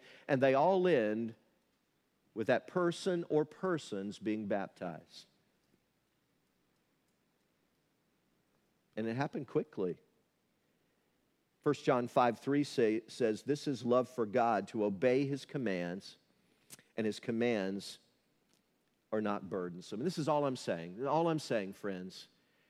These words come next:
is if you really believe Jesus died an excruciating death on the cross for you so that your sins could be forgiven, and if you really believe that he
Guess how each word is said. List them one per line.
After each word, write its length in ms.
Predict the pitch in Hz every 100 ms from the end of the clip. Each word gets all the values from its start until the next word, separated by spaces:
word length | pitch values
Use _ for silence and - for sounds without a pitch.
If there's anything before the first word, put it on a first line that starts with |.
| _ -
is 120 | 131
if 120 | 127
you 120 | 139 117
really 380 | 139 185 214
believe 440 | 180 196 175 160 139
Jesus 500 | 143 127 107 104 -
died 260 | 113 117 110
an 60 |
excruciating 960 | 110 - - 160 165 180 - 180 175 151
death 360 | 139 127 131
on 80 | 135
the 80 | 131
cross 440 | - 123 110 110
for 180 | - 120
you 340 | 101 92 85 85 _ _ _ _ _ -
so 140 | 139
that 220 | 117 -
your 320 | 107 131 175 190
sins 420 | - 175 156 -
could 160 | 147 117
be 100 | 123
forgiven, 520 | - 104 90 78 85 _ _ _ _ _ _ _ _ _ _ _ _ _ _ _ _ _ _ _ _ _ -
and 80 | 175
if 80 |
you 80 | 185
really 200 | 196 240
believe 460 | 190 208 175 156 127
that 160 | 139
he 320 | 127 151 143